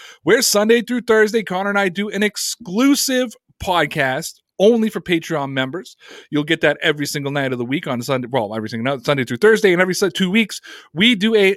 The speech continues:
exclusive live stream only for Patreon members. You can hang out in the chat like our normal podcast, or you can come right on screen with us and talk.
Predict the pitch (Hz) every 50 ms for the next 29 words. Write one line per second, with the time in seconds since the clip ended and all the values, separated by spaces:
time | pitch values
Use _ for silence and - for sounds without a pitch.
0 | - - 170 - - - - - - 214 240 262 - - 262 226 - 143 143 156
1 | 165 175 190 196 220 220 - - - 175 165 156 151 156 - 170 196 226 233 -
2 | 202 - - 190 185 170 - 170 160 151 147 143 143 147 160 202 240 - - _
3 | _ - - - - - 175 180 - - 185 185 190 185 185 190 185 175 165 156
4 | - - 196 185 190 - 165 180 170 180 170 160 156 147 143 147 165 220 269 262
5 | 185 - 185 170 160 156 - 180 185 208 202 - 170 196 254 262 254 202 214 214
6 | 202 185 202 220 214 220 208 208 202 - - - 220 247 254 240 214 196 190 170
7 | - 185 165 - 196 220 220 185